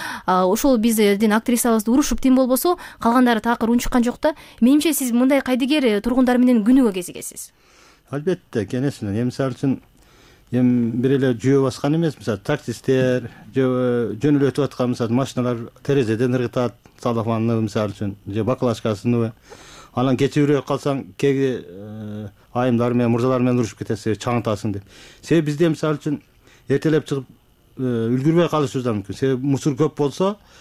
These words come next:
Speaker 2: бизге да убакыт ошончо тар болот да. Мисалы үчүн, бир жери сыпырып бүткүчө экинчи жери калат. Аны сыпырышың керек, чаңытат. Эми бизе, э, жакында жаңы мэр болгону бери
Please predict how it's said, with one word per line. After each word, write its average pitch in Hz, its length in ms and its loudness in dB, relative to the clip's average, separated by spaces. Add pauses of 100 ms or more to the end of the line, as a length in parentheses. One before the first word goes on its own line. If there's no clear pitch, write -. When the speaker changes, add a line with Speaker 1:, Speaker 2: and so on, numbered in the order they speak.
(140)
Speaker 2:
бизге 127 180 -2
да 143 80 2
убакыт 143 300 -2
ошончо 143 360 -2
тар 147 200 -6
болот 151 260 -6
да. 113 100 -4
Мисалы 104 200 -6
үчүн, 127 140 -4
бир 143 120 0
жери 143 220 2
сыпырып 139 300 -10
бүткүчө - 320 -2
экинчи 131 260 -2
жери 123 80 -2
калат. 107 240 -4 (240)
Аны 101 160 -6
сыпырышың 131 340 -4
керек, 117 220 -4
чаңытат. 127 460 -2 (880)
Эми 156 200 2
бизе, 160 440 2
э, 110 680 -6
жакында 139 640 0
жаңы 139 240 0
мэр 147 240 4
болгону 143 320 0
бери 143 260 0